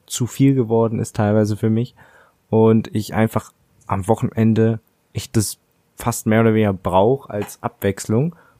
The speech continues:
Und das war ja dann auch irgendwie falsch, wenn du dich quasi dazu zwingst oder sagst, du musst mal was anderes machen. Und deswegen hab ich das jetzt halt wieder so eingegroovt und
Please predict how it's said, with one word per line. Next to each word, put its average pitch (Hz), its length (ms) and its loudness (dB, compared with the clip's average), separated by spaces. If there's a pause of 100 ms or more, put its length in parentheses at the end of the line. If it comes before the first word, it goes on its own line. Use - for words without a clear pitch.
Und 107 180 -2
das 107 180 -2
war 101 100 4
ja 107 100 4
dann 104 180 0
auch 104 200 -2
irgendwie 117 240 0
falsch, 113 340 0
wenn 107 120 0
du 104 80 0
dich 101 160 -4
quasi 98 400 -4
dazu - 280 -4
zwingst 117 460 0
oder 98 180 0
sagst, 98 300 -2
du 98 220 -2
musst 104 640 -4
mal 104 140 2
was 95 120 -2
anderes 123 340 0
machen. 127 320 0
Und - 520 -14
deswegen 113 440 0
hab 101 140 -4
ich 95 80 -6
das 107 180 -4
jetzt 107 220 -4
halt 98 240 -2
wieder 101 180 -2
so 104 160 -2
eingegroovt 117 760 0
und 101 240 -4